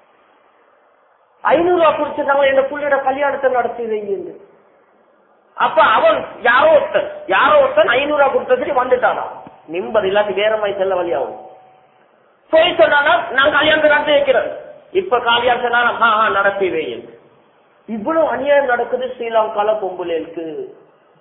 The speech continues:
இவ்வளவு சபையில இருக்கிறீங்க, நீங்க ஏற்றுக்கொள்றீங்களா இத? ஒரு ஊர்ல வாப்பா இல்லாத புள்ள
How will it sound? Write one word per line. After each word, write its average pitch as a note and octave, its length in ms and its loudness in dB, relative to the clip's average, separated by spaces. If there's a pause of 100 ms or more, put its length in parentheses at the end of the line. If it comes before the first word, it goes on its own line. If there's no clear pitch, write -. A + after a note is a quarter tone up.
(160)
இவ்வளவு G4 440 4
சபையில F#4 480 4
இருக்கிறீங்க, E4+ 400 2
நீங்க D#4 160 6
ஏற்றுக்கொள்றீங்களா D4 680 6
இத? C#4 240 2 (800)
ஒரு A3+ 240 4
ஊர்ல G#3 480 2 (1120)
வாப்பா A#3+ 320 4
இல்லாத A3 380 2
புள்ள G3+ 460 -4